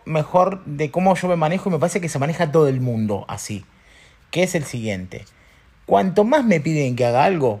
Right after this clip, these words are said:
menos lo hago. Mm, soy así, ¿entendés? Si, si vos agarrás y me decís, "Johnny,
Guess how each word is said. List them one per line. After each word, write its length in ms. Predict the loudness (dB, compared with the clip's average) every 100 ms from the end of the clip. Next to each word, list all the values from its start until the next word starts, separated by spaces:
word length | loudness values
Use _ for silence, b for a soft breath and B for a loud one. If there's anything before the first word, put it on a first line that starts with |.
| -4
menos 340 | 0 2 4
lo 180 | 4 4
hago. 260 | 2 -4 -10 _ _ _ _
Mm, 240 | -12 -12 -8
soy 280 | 0 4 4
así, 360 | 0 -6 -10 -14 _ -10
¿entendés? 360 | -8 -6 -8
Si, 120 | -8
si 140 | -6 0
vos 140 | 2
agarrás 320 | 4 2 2
y 40 | -2
me 120 | -2
decís, 160 | -2 -2
"Johnny, 340 | 0 0 -4